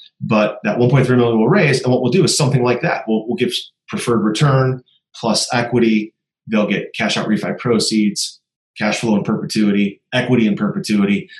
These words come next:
appreciation, depreciation, principal pay down. And we'll be all into that building for about four point three million. And then based on the stabilized numbers, the stabilized, uh, uh,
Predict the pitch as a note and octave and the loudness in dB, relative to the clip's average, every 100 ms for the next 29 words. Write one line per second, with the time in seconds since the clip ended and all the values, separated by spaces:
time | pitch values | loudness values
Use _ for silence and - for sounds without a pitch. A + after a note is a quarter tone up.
0 | - C#3 C#3 B2+ G#2+ A2+ G#2 G2+ A2+ G2+ | -2 0 2 2 2 2 0 0 0 -2
1 | - - C3 - B2 A#2+ G#2+ G2+ - G2 | -4 -2 -2 0 -2 0 0 -2 -2 -6
2 | - C3 - A2 - G#2+ G2+ G2 G2 - | -2 -4 -2 -6 -2 -2 0 0 -4 -8
3 | - - - - - A#2+ A#2 A2 - - | -16 -14 -14 -14 -2 0 2 0 -4 -20
4 | _ _ - _ - C3+ C3+ C#3 C#3 C3 | _ _ -20 _ -2 2 2 4 2 4
5 | C3 A#2 G#2 B2+ G#2+ A2 F#2+ A#2 A2 A2+ | 4 2 0 0 0 0 0 -2 0 0
6 | - - A#2+ - A2 - A2 A#2+ C#3 A2 | -2 -4 -4 0 -2 0 0 2 2 2
7 | A2 G#2+ A2+ A#2 A#2 - _ _ _ - | 0 0 0 0 -2 -8 _ _ _ -8
8 | C3+ C3 - A#2+ A2 - B2 A#2 A2+ A2+ | -2 0 2 0 0 0 0 2 2 0
9 | G#2+ A#2+ A2+ G#2+ G2+ - G#2 - A2+ G#2 | 2 2 2 2 0 -2 -4 -2 0 0
10 | G#2 G#2+ G#2 - - G2 F#2 | 0 0 -4 -6 -6 -6 -6